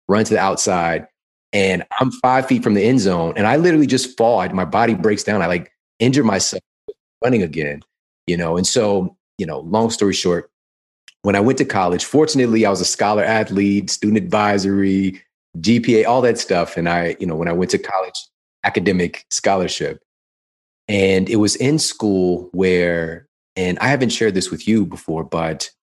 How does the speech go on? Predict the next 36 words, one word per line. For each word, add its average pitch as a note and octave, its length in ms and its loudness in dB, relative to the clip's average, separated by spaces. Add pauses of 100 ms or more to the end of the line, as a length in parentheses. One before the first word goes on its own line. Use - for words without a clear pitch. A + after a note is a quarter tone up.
you E2+ 60 -4
know, D#2+ 260 -4
I, G2 240 0 (160)
be, A#2 300 -2
coming D3 200 2
from C#3+ 140 0
my A2+ 160 2
environment, F#2+ 600 0 (200)
the G#2+ 140 0
only C#3 500 2 (500)
example A2 520 0
that G#2 100 0
I F#2+ 80 2
saw G#2+ 420 0
of, E2 100 -4
like, F2+ 140 -4
somebody G2 340 0
successful F2+ 720 -4
was, D#2+ 140 -4
like, E2 240 -4 (120)
watching F2+ 380 0
T F2 220 0
V, D#2+ 340 -4 (320)
you E2+ 140 0
know? D#2 240 -4
So, - 180 0
like, E2+ 180 0
seeing G#2 500 -6
The F#2+ 100 -4
Cosby F2+ 500 -2
Show D#2+ 220 0
or D#2+ 100 0
something, D#2+ 400 -4
and E2 80 -4
I'm E2 80 -2
like, E2+ 320 -6